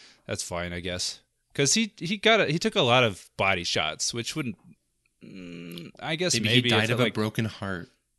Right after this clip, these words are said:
Speaker 1: <laughs> He just wanted to go home.
Speaker 2: Well,
Speaker 1: So
Speaker 2: also, I mean, it only takes one kick to the head, and then
Speaker 1: Yeah.
Speaker 2: if you're not,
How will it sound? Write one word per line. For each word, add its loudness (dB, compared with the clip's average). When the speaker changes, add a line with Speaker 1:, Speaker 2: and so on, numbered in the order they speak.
Speaker 1:
<laughs> 0
He -8
just -4
wanted -2
to -6
go -4
home. -6
Speaker 2:
Well, 4
Speaker 1:
So 6
Speaker 2:
also, 4
I 4
mean, 2
it 6
only 4
takes 2
one 2
kick -2
to 0
the 2
head, 2
and 2
then 8
Speaker 1:
Yeah. 6
Speaker 2:
if 4
you're 2
not, 2